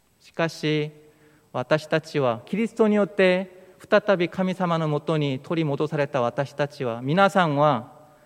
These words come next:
またその喜びのエデンの園に導かれているのであります。この教会の中で、また聖霊の中である交わりの中で、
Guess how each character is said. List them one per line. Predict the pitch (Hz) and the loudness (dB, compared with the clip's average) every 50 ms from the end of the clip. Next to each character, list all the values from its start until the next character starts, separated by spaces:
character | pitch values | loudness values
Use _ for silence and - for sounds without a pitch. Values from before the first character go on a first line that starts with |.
| _ _ _ _ | _ _ _ _
ま | - 123 - | -6 -6 -2
た | - 151 139 | 0 0 0
そ | - 165 156 | 0 -2 -2
の | 147 139 143 | -2 0 0
喜 | 135 127 139 185 208 202 - - 226 | 0 2 4 4 4 2 2 0 0
び | 190 190 185 | 0 2 0
の | 180 170 160 165 139 | 0 0 0 0 2
エ | 151 156 | 0 2
デ | 151 196 196 | 2 2 2
ン | 190 190 | 2 2
の | 190 180 | 0 0
園 | 180 - 190 180 175 160 | 0 0 0 0 0 0
に | 139 117 110 107 | -2 -2 -4 -4
導 | 120 120 - - - 143 156 147 | -6 -8 -8 -8 -8 -8 -8 -2
か | - 156 | 0 0
れ | 143 139 131 | 0 0 -2
て | - - 151 143 | -2 -4 -4 -2
い | 143 | -2
る | 143 139 | -4 -4
の | 135 131 | -6 -6
で | 117 139 131 | -4 -4 -4
あ | 120 | -4
り | 113 113 | -4 -6
ま | 110 107 - | -10 -14 -16
す。 | - _ _ _ _ _ _ _ _ _ _ _ _ _ | -18 _ _ _ _ _ _ _ _ _ _ _ _ _
こ | - 190 | -8 -6
の | 180 175 | -6 -6
教 | - - - 190 208 202 | -6 -2 2 4 4 4
会 | 202 202 208 196 | 4 4 4 4
の | 190 185 | 4 4
中 | 180 170 160 156 - 151 135 | 2 2 2 2 2 2 2
で、 | 123 117 110 107 - - - | 2 0 -4 -6 -12 -14 -8
ま | 139 135 131 | -8 -8 -2
た | - 156 143 | 0 -2 0
聖 | - 170 170 180 | 0 -2 -2 -2
霊 | 170 180 180 175 170 | 0 0 -2 -2 -4
の | 165 - 165 170 175 180 196 233 208 | -6 -8 -6 -4 -2 -2 -4 -4 -2
中 | 156 147 151 - 170 165 | -2 -2 0 0 -2 0
で | 160 165 | 2 2
あ | 156 147 | 2 2
る | 147 | 2
交 | 131 131 139 139 156 180 | 0 0 0 0 0 0
わ | 180 | 0
り | 165 170 | 0 0
の | 165 165 | 0 0
中 | 156 143 143 - 143 135 | 0 0 0 0 0 0
で、 | 123 131 123 120 | 0 -2 -4 -6